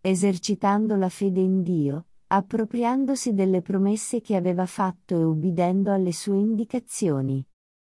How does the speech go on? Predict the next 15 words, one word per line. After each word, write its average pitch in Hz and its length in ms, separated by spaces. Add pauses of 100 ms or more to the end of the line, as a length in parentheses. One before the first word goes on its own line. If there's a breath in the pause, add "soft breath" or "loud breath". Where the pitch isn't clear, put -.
(120)
Cristo 254 560
è 226 80
l'autore 214 640
e 226 80
il 208 100
capostipite 190 920
della 160 240
nostra 180 500
fede 180 500
e 151 120
quando 170 420
ci 180 140
aggrapperemo 170 800
a 160 80
Lui, 151 440